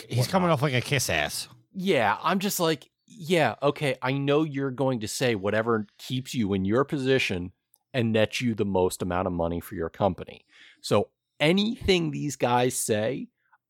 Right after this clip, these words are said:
Speaker 2: I take with the, with the lens of you're speaking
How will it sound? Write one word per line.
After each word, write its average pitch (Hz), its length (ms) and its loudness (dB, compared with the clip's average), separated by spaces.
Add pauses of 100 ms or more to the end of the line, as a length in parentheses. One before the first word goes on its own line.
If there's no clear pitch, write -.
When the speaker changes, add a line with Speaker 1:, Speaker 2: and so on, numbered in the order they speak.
Speaker 2:
I 139 200 2
take 131 480 0 (360)
with 117 260 0
the, 107 340 -2 (320)
with 110 340 -6
the 101 300 -4 (280)
lens 110 480 2
of 98 320 0 (220)
you're 113 300 2
speaking 117 800 -2